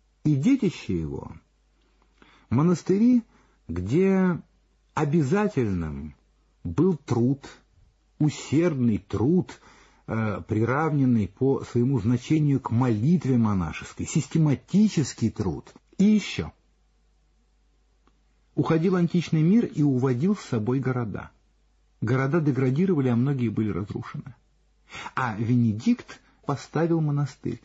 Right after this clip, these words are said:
Монастырь — культурный центр. Именно благодаря заветам преподобного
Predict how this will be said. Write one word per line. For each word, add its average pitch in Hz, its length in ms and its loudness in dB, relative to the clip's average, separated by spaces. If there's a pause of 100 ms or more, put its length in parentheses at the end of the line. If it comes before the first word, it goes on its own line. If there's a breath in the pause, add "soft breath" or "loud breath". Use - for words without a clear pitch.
(340 loud breath)
Монастырь — 127 500 0
культурный 139 480 -2
центр. - 480 -10 (640 soft breath)
Именно 202 360 4
благодаря 160 460 2
заветам 131 380 2
преподобного 104 800 -2